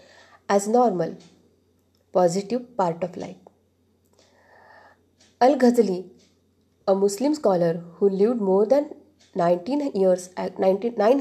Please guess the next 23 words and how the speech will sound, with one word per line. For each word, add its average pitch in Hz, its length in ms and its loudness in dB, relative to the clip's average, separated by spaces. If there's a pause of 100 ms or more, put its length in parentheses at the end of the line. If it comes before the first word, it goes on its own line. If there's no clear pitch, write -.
hundred 208 360 -4
years 180 200 -4 (180)
ago, 170 320 -8 (480)
called 185 420 -2
sexual 262 480 -2
pleasure 175 480 -2 (460)
a 190 60 -2
blessing 202 520 -2
from 180 200 -6
God. 170 300 -6 (1400)
In 247 240 -2
Islam, 208 560 0 (800)
prohibitions 285 680 4
against - 840 0 (420)
extramarital 214 680 0
sex - 440 -4 (260)
are 190 160 -4
strong 196 560 0 (200)
and 170 220 -4
permissible 202 720 0 (340)
marital 202 360 2
sexual 208 440 -4
activities 185 540 -8